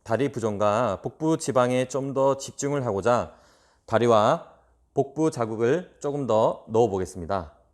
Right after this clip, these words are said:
자극이 들어왔을 때 이런 식으로 일 번을 보시면 다리 자극이 올라가는 걸 보실 수 있고요.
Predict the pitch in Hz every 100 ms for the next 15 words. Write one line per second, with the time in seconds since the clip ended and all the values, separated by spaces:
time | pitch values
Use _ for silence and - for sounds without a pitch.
0 | _ _ _ _ _ _ - 113 117 135
1 | 117 107 101 120 110 - 147 160 156 -
2 | 117 117 117 - 107 113 139 180 170 -
3 | - 131 135 120 98 - 107 110 120 123
4 | 107 104 107 104 98 98 135 - 117 113
5 | 107 101 101 104 92 90 123 90 - 101
6 | 123